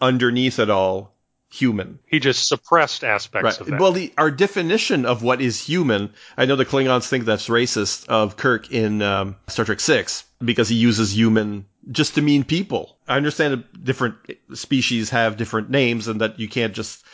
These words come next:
Speaker 1: but I think in Star Trek, the idea is that human, humanity, is, everybody has a humanity that is not meant to be species specific. It means
Speaker 2: Right.
Speaker 1: people.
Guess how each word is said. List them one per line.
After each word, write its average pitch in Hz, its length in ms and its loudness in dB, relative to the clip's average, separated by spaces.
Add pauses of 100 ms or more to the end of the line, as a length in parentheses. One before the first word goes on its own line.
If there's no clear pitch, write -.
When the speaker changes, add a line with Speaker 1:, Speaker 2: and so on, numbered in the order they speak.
(200)
Speaker 1:
but 131 400 0
I 135 140 0
think 151 240 -4
in 120 100 -4
Star 120 240 0
Trek, 147 360 -2
the 135 160 0
idea 127 340 2
is 123 220 0
that 110 280 0
human, 135 520 0
humanity, 127 840 0 (140)
is, 120 260 2
everybody 135 340 2
has 131 180 0
a 127 60 0
humanity 117 880 -2
that 139 380 -2
is 127 140 -2
not 147 160 2
meant 135 240 -2
to 131 60 -4
be 120 260 0
species 120 460 -4
specific. 101 560 -8
It 139 160 0
means 160 180 2
Speaker 2:
Right. 104 80 0
Speaker 1:
people. 117 400 -4